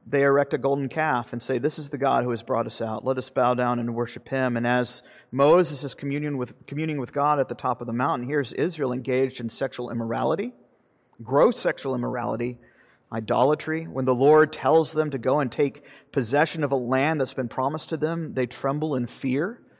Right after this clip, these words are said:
An entire generation, save two people, to where the Lord finally has to say, "Because of your grumbling, you will die in the wilderness."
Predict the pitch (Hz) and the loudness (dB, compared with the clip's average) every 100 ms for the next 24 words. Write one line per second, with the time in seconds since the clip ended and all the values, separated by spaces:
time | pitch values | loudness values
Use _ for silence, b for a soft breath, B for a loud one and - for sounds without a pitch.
0 | b - 170 151 - 160 190 214 180 190 | b -2 -2 -2 -2 2 4 4 2 -2
1 | 214 165 139 185 - 220 - 147 156 151 | 0 0 0 -2 -6 -8 -4 -2 0 -2
2 | - 160 165 139 143 - 262 _ _ b | -6 -10 -8 -6 -6 -8 -12 _ _ b
3 | b b b b b b - 170 156 160 | b b b b b b -2 2 4 4
4 | 180 - 175 170 156 151 - 123 165 143 | 4 4 2 2 -4 -6 -8 -6 -6 -4
5 | - 139 165 170 135 170 156 127 127 123 | -4 -4 -4 -8 -4 -4 -2 -4 -6 -14
6 | _ _ _ _ _ _ _ _ _ _ | _ _ _ _ _ _ _ _ _ _
7 | 214 202 117 135 143 170 180 156 131 120 | 2 2 4 4 4 2 0 -2 -2 -6
8 | 104 - - | -8 -14 -16